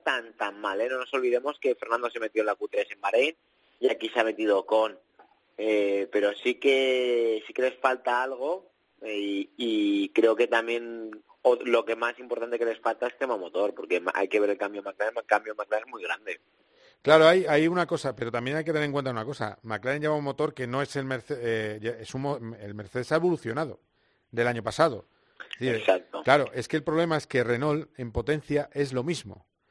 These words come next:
Speaker 2: Renault el año pasado era el s-, el segundo motor más potente, porque Ferrari estaba a por, a por uvas y Honda, eh, no llegaba. Era un poco mejor que Honda, pero Honda ha mejorado,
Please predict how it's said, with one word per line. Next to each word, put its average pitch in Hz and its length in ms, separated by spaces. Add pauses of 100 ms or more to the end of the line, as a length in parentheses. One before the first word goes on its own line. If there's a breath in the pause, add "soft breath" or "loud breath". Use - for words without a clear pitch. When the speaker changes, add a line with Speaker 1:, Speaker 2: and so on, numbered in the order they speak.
(340)
Speaker 2:
Renault 147 280
el 185 60
año 180 140
pasado 175 440
era 147 320
el 135 140
s-, 127 220
el 117 440
segundo 135 320
motor 143 260
más 135 160
potente, 113 540 (360 soft breath)
porque 117 200
Ferrari 127 300
estaba 131 340
a 131 60
por, 127 420
a 123 180
por 131 160
uvas 143 400 (500 soft breath)
y 117 140
Honda, 131 480
eh, 113 260
no 117 120
llegaba. 104 460 (600 soft breath)
Era 156 280
un 156 100
poco 170 240
mejor 117 280
que 104 100
Honda, 95 200 (160)
pero 131 200
Honda 135 160
ha - 20
mejorado, 147 580